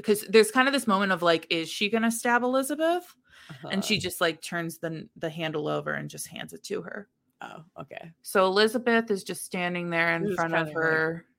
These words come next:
Speaker 2: "Sorry about your
Speaker 1: ex-boyfriend's body.
Speaker 2: dead ex. Sorry about that."
Speaker 1: Is there anybody else you feel like you need to know about? Any
Speaker 2: I don't think so. I feel, I feel pretty, uh, pretty end tied.
Speaker 1: So here's the ending.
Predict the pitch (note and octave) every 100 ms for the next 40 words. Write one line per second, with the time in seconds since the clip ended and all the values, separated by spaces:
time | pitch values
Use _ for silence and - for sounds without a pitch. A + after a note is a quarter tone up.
0 | _ _ _ _ _ - E3+ E3+ C#3 F#3
1 | E3 E3+ E3 E3 E3 D#3+ E3 D#3+ D#3 E3+
2 | E3+ F#3 D3+ D3+ D3+ - - - G3 -
3 | D3+ C#3+ C#3+ C#3 C#3+ C#3+ - - G3+ A3
4 | A#3 B3 C4 G3+ F#3 G#3 G3+ F#3 F3 F3+
5 | E3+ E3+ E3 D#3+ E3 E3 - - F#3 F3+
6 | F3 C#4 D#4+ - E4+ - C4 C#3+ C#3+ -
7 | G3 - C#4 - - A#3 B3+ C4 B3+ C4
8 | B3 A#3+ A3+ A3 G#3 F#3+ F#3 _ - A3
9 | G#3+ G3 G#3 G#3 E3 C#3 D3+ F3 _ _
10 | _ - - A#3+ A#3+ D4+ E4 E4 B3+ G3
11 | E3+ D#3 - -